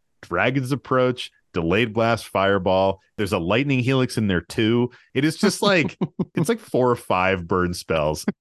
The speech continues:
Speaker 1: and he could have cast it all. And we were like, "Oh, okay, so we lose." And we just, like, called it there. Like, you didn't
Speaker 2: Yeah.
Speaker 1: even need to play it out. It was
Speaker 2: Yeah.
Speaker 1: just such a funny moment of, like,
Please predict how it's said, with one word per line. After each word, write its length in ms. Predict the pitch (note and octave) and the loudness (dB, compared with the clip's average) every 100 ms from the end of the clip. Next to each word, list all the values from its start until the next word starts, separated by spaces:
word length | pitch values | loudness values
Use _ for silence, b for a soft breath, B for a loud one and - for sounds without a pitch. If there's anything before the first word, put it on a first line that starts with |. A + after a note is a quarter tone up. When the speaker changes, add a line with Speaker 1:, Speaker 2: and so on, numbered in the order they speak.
| - - | -10 -4
Speaker 1:
and 120 | G2 | -4
he 80 | F#2+ | -2
could 140 | G2 | -6
have 60 | F2+ | -4
cast 320 | E2+ D#2+ - | -4 -4 -4
it 60 | D#2+ | -2
all. 240 | D#2 D#2 | 0 -2
And 160 | E2+ F2+ | -2 0
we 60 | |
were 60 | F#2 | 0
like, 200 | F2+ F2+ - | 0 -2 -2
"Oh, 300 | A#2+ G2+ D2 _ b b b - | 0 0 -4 _ b b b -4
okay, 300 | C#3 - G#2 | -2 -2 -4
so 160 | - C3+ | -2 0
we 140 | C3+ | 0
lose." 400 | A2 A2+ F#2 E2 | 0 0 0 -2
And 160 | G2+ D3 | -2 0
we 80 | F3 | 0
just, 220 | D#3 - | -2 0
like, 160 | A2 | -2
called 300 | - G2 F2 | -2 -2 -2
it 100 | E2 - | -2 -4
there. 200 | D#2 D2+ | -2 0
Like, 140 | F2 B2 | -2 0
you 40 | |
didn't 200 | A#2 F#2+ | 0 0
Speaker 2:
Yeah. 60 | F#2+ | -2
Speaker 1:
even 140 | E2+ | -2
need 160 | E2+ E2 | -2 -4
to 60 | E2+ | -6
play 260 | - E2+ | -2 -2
it 80 | D#2 | 0
out. 240 | D#2 D#2+ | 0 0
It 60 | A2+ | 0
was 100 | C3+ | 0
Speaker 2:
Yeah. 80 | - | 0
Speaker 1:
just 160 | E3+ | -2
such 180 | - D3+ | -2 -4
a 60 | B2+ | -4
funny 300 | - A2 G#2 | -2 -2 0
moment 300 | G2+ F#2+ G2 | 0 0 -2
of, 100 | F2 | -2
like, 300 | G2 F2 D#2+ | 0 0 -2